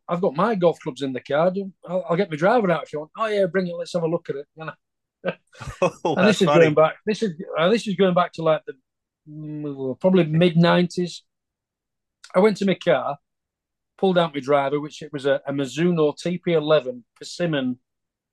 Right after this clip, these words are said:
Speaker 1: headed small driver with a steel shaft, and it was, like, an inch shorter than standard, which
Speaker 2: <laughs>
Speaker 1: would suit Woozy being a short ass. <laughs> I said, "Here, Woozy, try that light." And he went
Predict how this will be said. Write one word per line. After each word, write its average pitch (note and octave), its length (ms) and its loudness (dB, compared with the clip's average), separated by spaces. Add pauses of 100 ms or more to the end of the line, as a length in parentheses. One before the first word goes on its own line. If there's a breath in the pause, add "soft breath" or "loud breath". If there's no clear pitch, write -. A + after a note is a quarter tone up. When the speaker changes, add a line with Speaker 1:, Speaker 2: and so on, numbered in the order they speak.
Speaker 1:
headed C3 360 0
small C#3 560 2
driver B2 540 0 (320)
with C3+ 100 -8
a C3 60 -14
steel E3+ 340 2
shaft, C3 380 0
and B2+ 100 -4
it - 80 -12
was, B2+ 160 -6
like, C3 200 2 (540)
an C#3 140 0
inch F3 160 6
shorter D#3+ 480 4
than D3+ 80 0
standard, C#3 520 -4 (160)
which - 220 -12 (180)
Speaker 2:
<laughs> - 180 -16
Speaker 1:
would - 100 -2
suit D#3+ 260 2
Woozy C#3 280 2
being C#3+ 180 0
a D3+ 60 2
short C#3+ 400 2 (100)
ass. - 360 -6 (200)
<laughs> - 1040 -6 (420 loud breath)
I A#3 60 4
said, C4 180 6
"Here, C4+ 180 6
Woozy, A#3 240 -4
try A#3+ 280 -2
that G#3+ 180 -2
light." F3 160 -4
And F#3 100 -8
he F#3+ 40 -6
went E3+ 180 -6